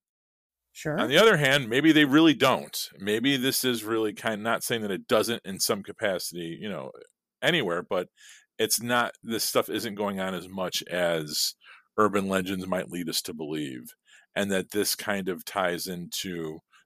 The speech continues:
Speaker 2: the moral panic that we talked about on other episodes, where we think that there's this, like, you know, organized cabal of, of kitty diddlers, you know, that are all Democrats in Hollywood are, are, are raping kids in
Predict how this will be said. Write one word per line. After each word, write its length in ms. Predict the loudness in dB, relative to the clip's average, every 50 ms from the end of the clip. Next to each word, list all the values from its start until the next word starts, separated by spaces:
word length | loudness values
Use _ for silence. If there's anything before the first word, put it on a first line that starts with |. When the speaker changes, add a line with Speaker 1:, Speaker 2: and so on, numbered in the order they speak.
| -8 -6
Speaker 2:
the 80 | -4
moral 340 | -2 2 6 6 6 6 4
panic 420 | 2 0 0 0 0 0 -2 -4 -4
that 100 | -6 -6
we 100 | -6 -6
talked 320 | -2 2 2 2 2 0
about 220 | 0 0 2 2 2
on 100 | 2 0 -2
other 260 | -2 0 0 0 0
episodes, 800 | -2 -4 -4 -2 -2 -2 0 0 0 -2 -2 -4 -6 -6 -6 -8 _ _ -20 -20 -20 -18 _ -2
where 180 | 2 2 2
we 160 | 2 2 0 0
think 300 | 0 0 0 0 0 -2
that 160 | -2 0 2
there's 280 | 2 2 2 0 -2
this, 300 | -4 -4 -2 0 0 0
like, 400 | 2 0 0 0 -2 -4 -8 -16 -20 _ _ _ _ _ _ _ _ _
you 140 | -2 0 2
know, 220 | 2 2 2 2 2
organized 580 | 2 4 4 4 2 2 2 2 2 2 0 -2
cabal 680 | -2 -4 0 2 4 6 8 8 8 8 6 6 6 4
of, 280 | 2 0 -2 -6 -10 -8 -4 -2
of 180 | -2 -2 -4
kitty 280 | -4 -4 -2 0 0 2
diddlers, 760 | 2 2 2 2 2 0 0 0 0 -2 -4 -4 -4 -6 -8 _ _ _ _ _ _ _ _ _ -10
you 140 | -6 -4 -2
know, 320 | 0 0 0 -2 -4 -6 -8 -6 -2
that 140 | -2 0 0
are 520 | 0 -2 -2 -4 -6 -8 -10 -12 -12 -12 -14 -16 -14 -4 0
all 160 | 4 4 4 4
Democrats 580 | 4 2 0 0 0 2 2 2 2 2 0
in 80 | -4 -2
Hollywood 480 | 0 2 2 4 4 4 2 2 2
are, 200 | 2 2 2 0 -2 -4 -6 -4 -4 -4 -4 -6 -6 -4 -2
are, 60 | -2
are 100 | 0 0
raping 320 | 0 -2 -2 -2 -4 -6
kids 220 | -6 -6 -6 -4 -4
in 100 | -6